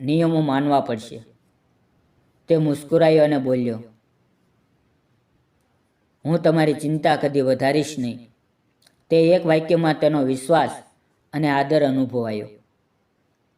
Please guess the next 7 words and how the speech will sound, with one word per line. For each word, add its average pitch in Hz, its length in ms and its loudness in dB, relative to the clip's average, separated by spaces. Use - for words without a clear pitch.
તે 190 140 4
દિવસથી 185 420 2
તે 180 120 0
મારા 156 240 2
ઘરમાં 147 400 0
રહેવા 131 320 0
લાગ્યો. 113 340 -6